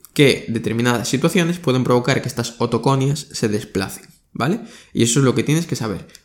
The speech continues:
Unas otoconias se desplazan y te producen las crisis de vértigo. Puede estar producido por una otitis media, infecciones de diverso tipo, traumatismos, etcétera, ¿vale? Tercera pregunta, ¿qué consecuencias va a tener?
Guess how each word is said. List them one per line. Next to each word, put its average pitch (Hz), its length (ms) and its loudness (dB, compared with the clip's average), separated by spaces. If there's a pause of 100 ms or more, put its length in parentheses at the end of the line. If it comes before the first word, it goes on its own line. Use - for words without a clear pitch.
(140)
Unas 160 280 2
otoconias 123 520 2
se 117 140 -2
desplazan 208 600 -2
y 139 120 2
te 147 100 2
producen 160 480 0
las 117 160 -2
crisis 160 380 0
de 113 100 2
vértigo. 113 460 0 (260)
Puede 147 240 6
estar 117 400 -2
producido 139 640 2
por 117 160 0
una 113 160 -2
otitis - 400 -4
media, 202 680 2
infecciones 147 920 2
de 107 140 0
diverso 110 460 0
tipo, 185 500 4 (160)
traumatismos, 147 880 4
etcétera, - 680 -4
¿vale? 190 460 -4 (420)
Tercera 170 420 4
pregunta, 113 540 -2
¿qué 156 120 6
consecuencias 175 760 2 (120)
va 131 60 4
a 135 80 0
tener? 101 340 -4